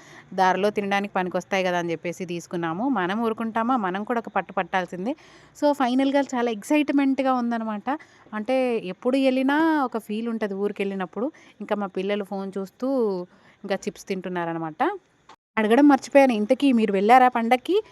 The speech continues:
అంటే మా తెలంగాణ సైడ్ అంటే మామూలుగానే జరుపుకుంటాము. ఆంధ్ర అయితే చాలా బాగా జరుపుకుంటారు, ఎందుకంటే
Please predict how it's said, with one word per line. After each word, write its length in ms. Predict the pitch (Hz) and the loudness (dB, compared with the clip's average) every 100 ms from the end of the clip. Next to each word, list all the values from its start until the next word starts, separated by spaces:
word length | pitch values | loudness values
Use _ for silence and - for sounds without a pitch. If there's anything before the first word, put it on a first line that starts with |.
| - - | -14 -14
అంటే 140 | 220 262 | -6 0
మా 140 | 269 | 2
తెలంగాణ 440 | 269 247 262 285 285 | 2 0 0 2 2
సైడ్ 240 | 277 262 | 2 0
అంటే 180 | 247 254 | 0 0
మామూలుగానే 540 | 262 208 214 233 240 240 | 0 0 -2 -2 -2 0
జరుపుకుంటాము. 600 | 226 214 208 202 208 240 | 0 -2 -4 -2 -2 2
ఆంధ్ర 260 | 214 196 226 | 0 0 0
అయితే 220 | 220 233 | 0 -2
చాలా 280 | 233 196 185 | -2 0 0
బాగా 200 | 190 190 | 2 2
జరుపుకుంటారు, 580 | 196 196 - 185 196 214 | 0 -4 -6 -6 -4 -4
ఎందుకంటే 400 | 196 196 190 | -4 -6 -6